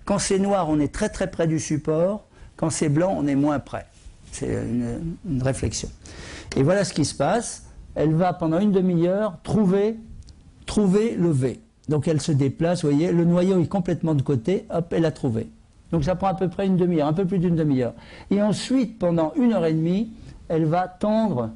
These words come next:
ce fameux câble que je vous ai montré sur la région qui n'est pas adhérente. Donc elle va, vous voyez. Donc, euh, voilà toute une physique de la cellule à comprendre, et qui est certainement très importante pour la morphogénèse des tissus.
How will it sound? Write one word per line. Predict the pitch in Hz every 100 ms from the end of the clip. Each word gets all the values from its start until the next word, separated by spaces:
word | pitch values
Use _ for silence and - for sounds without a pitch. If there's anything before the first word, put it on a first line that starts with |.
| -
ce | -
fameux | 143 175 170 156
câble | - 165 180 156
que | 131 143
je | 139
vous | 139
ai | 139
montré | 135 127 165 185 -
sur | - 165
la | 147
région | 139 143 139 170
qui | 170 143
n'est | 127
pas | 143
adhérente. | 127 117 101 - - - - - -
Donc | 117
elle | 135 135
va, | 156 180 143
vous |
voyez. | 135 123 - - - - -
Donc, | 151 233 226 -
euh, | 208 190 - - _ - - -
voilà | 180 185
toute | 175 240
une | 233 196
physique | - 247 190 240 175
de | 165
la | 160 147
cellule | - 165 202
à | 165
comprendre, | - 151 - 123 98 - - - - - - - - -
et | 147
qui | 160
est |
certainement | 143 165 175 175 165
très | - 131
importante | 131 110 139 208 202
pour | 147
la | 120
morphogénèse | 127 175 - 160 156 160 175
des | 143
tissus. | 139 143 - 113